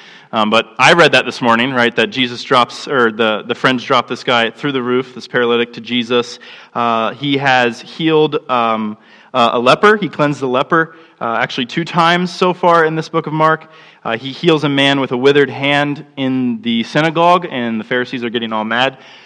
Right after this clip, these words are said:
There's all these different teachings, and then what, what happens right before this chapter is Jesus calms the storm, right?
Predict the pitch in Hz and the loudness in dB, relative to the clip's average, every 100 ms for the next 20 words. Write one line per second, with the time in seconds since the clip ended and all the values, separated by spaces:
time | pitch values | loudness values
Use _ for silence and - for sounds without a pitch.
0 | - - 113 151 196 185 170 170 143 175 | -18 -8 0 4 6 4 0 -2 -2 -4
1 | 160 165 156 139 139 139 131 131 _ 131 | -4 -2 -2 -2 0 0 0 -4 _ -2
2 | 143 139 - - _ _ _ 139 139 143 | 0 0 -6 -20 _ _ _ -4 -4 -2
3 | 170 175 156 127 151 180 175 - 180 180 | 0 0 -2 0 2 2 0 -2 4 4
4 | 156 156 - - 151 131 120 113 113 101 | 4 0 0 2 2 2 -2 -4 -4 -6
5 | 120 143 131 127 - - 139 131 123 104 | -4 -2 -2 -4 -8 -4 0 0 0 -6
6 | 107 - - 117 92 87 - 104 | -10 -10 -8 -8 -8 -14 -14 -10